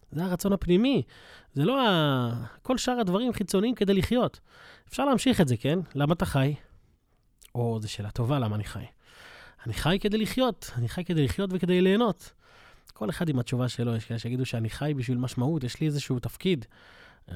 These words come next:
אני, אני, אני פה בעולם בשביל, כי צריכים אותי. אם לא היו צריכים אותי,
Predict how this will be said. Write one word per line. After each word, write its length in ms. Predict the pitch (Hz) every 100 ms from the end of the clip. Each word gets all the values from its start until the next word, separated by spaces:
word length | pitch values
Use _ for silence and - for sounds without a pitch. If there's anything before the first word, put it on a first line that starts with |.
| -
אני, 240 | 127 120 117
אני, 180 | 117
אני 120 | 120 120
פה 160 | 165
בעולם 300 | 160 143 165
בשביל, 300 | 151 131 117 120
כי 100 | 120
צריכים 360 | 131 123 180
אותי. 200 | 156 -
אם 60 | 104
לא 60 | 143
היו 100 | 143
צריכים 260 | - 170
אותי, 320 | 156 147 139